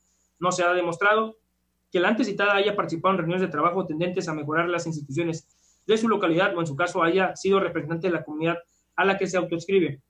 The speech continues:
o de alguna asociación indígena que tenga como finalidad mejorar o preservar las instituciones de tal suerte que,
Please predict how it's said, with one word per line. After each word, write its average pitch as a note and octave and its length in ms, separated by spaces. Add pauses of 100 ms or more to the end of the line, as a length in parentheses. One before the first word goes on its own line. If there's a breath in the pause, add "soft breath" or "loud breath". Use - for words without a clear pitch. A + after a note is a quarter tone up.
(220)
o E3+ 100
de E3 100
alguna F#3 300
asociación D#3 380
indígena F#3+ 340
que C#3 120
tenga F3+ 260
como D#3+ 180
finalidad D#3 500 (260)
mejorar A3 340
o G#3+ 100
preservar E3 420
las F#3+ 100
instituciones E3+ 400
de D3 100
tal F3 140
suerte F3 340
que, F3+ 280